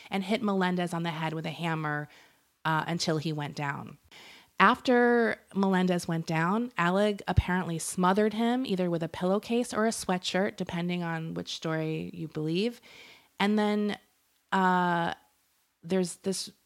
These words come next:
really crazy rumor, I'll get into it later. He supposedly poured a cleaner or a chemical into his mouth and wrapped duct tape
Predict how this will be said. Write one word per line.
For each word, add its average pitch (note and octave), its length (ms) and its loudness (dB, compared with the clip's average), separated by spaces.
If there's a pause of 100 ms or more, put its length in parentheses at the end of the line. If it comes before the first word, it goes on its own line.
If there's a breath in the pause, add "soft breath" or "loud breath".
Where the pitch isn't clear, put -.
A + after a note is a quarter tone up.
really G#3+ 200 0
crazy F#3 320 0
rumor, E3+ 240 -2
I'll D#3+ 100 0
get E3 140 -4
into E3 240 -4
it - 20 -2
later. D#3 300 -2 (320 loud breath)
He G#3 340 2
supposedly G#3+ 540 0
poured F#3+ 500 2
a F3 60 -4
cleaner G3 500 0
or B3 80 0
a C4 60 -2
chemical F#3 760 -2
into F#3 300 -2
his G3+ 200 -2
mouth E3+ 400 0
and E3+ 200 -2
wrapped E3 240 -2
duct E3+ 220 -2
tape - 340 -2